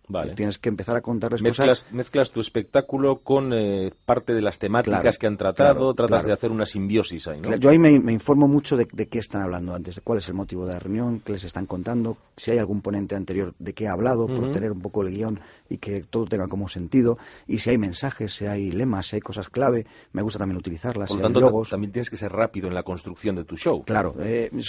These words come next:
Speaker 2: ellos suelen avisarme, ¿no? Esto se suele contratar con quince, veinte días, eh, de antelación, em, en la mayoría de las veces. Por lo tanto, a mí me da tiempo, eh, también ya son muchos años y muchos de los juegos que tengo ya sé cómo adaptarlos casi a,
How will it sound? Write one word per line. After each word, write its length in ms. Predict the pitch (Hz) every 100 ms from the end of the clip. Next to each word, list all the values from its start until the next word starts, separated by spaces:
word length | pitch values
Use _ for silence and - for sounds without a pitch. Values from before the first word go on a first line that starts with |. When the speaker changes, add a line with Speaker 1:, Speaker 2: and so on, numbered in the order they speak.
| 143
Speaker 2:
ellos 200 | 160 156
suelen 160 | 131
avisarme, 420 | 117 104 110 113 87
¿no? 220 | 78 82
Esto 180 | 92 -
se 100 | 98
suele 160 | 107
contratar 380 | 98 92 92 90
con 140 | 82
quince, 320 | 78 98 - 90
veinte 220 | 87 90
días, 260 | 87 82 -
eh, 300 | - 87 92
de 60 | 87
antelación, 520 | 82 78 78 90 92 -
em, 460 | 71 - - 69 -
en 80 | 107
la 60 |
mayoría 220 | 87 90 90
de 60 |
las 120 | 87
veces. 300 | 85 90 85 -
Por 60 | 104
lo 40 |
tanto, 220 | 113 113
a 20 | 113
mí 60 |
me 80 | 117
da 120 | 117
tiempo, 400 | 113 113 104 110 - - - _ -
eh, 160 | - - -
también 240 | 104 117
ya 80 | 110
son 140 | 107
muchos 240 | 117 110 107
años 280 | 113 110 -
y 100 | 90 -
muchos 400 | 95 104 - 98
de 40 |
los 100 | 98
juegos 200 | - 104
que 100 | 98
tengo 220 | 98 98
ya 240 | 92 92 82
sé 180 | - 90
cómo 220 | 90 90
adaptarlos 440 | 78 - 90 90
casi 320 | - 80 90 87
a, 240 | 85